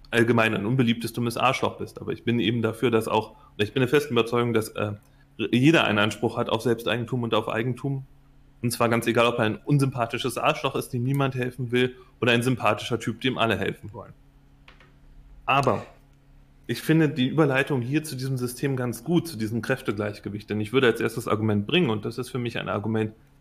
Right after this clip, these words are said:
gegen diese ganze Richtung, weil du ja selber sagst, das könnte man damit vergleichen, ähm, darauf hinweisen, dass wir, mh, sagen wir, wenn wir jetzt eine Zeit von zweihundertfünfzig Jahren oder so betrachten, in Europa von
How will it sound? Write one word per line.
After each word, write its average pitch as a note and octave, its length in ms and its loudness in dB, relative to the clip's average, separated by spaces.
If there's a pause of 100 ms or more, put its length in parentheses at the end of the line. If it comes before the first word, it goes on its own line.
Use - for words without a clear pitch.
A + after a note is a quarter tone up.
(180)
gegen A3 220 6
diese B2+ 180 6
ganze G#2 340 2
Richtung, A2+ 320 -2
weil G#2+ 80 0
du A2 80 2
ja G#2+ 80 4
selber A#2 240 4
sagst, A2+ 260 -2
das - 100 -18
könnte A#2 200 -6
man G#2+ 140 -4
damit G#2 240 -4
vergleichen, G#2+ 640 -8 (680)
ähm, C3 220 4 (420)
darauf B2 280 4
hinweisen, D3 520 4
dass B2+ 300 -4
wir, C3 340 0 (560)
mh, A#2+ 300 -4 (160)
sagen C3 260 2
wir, C3 100 4
wenn B2+ 140 4
wir C3 60 6
jetzt B2+ 160 0
eine A#2+ 80 0
Zeit B2+ 280 -2
von A#2 200 -2
zweihundertfünfzig A#2+ 680 -2
Jahren C#3 200 2
oder A2 200 2
so G#2+ 120 -2
betrachten, A2+ 600 -4
in B2+ 120 -4
Europa B2+ 380 0
von A#2+ 380 -2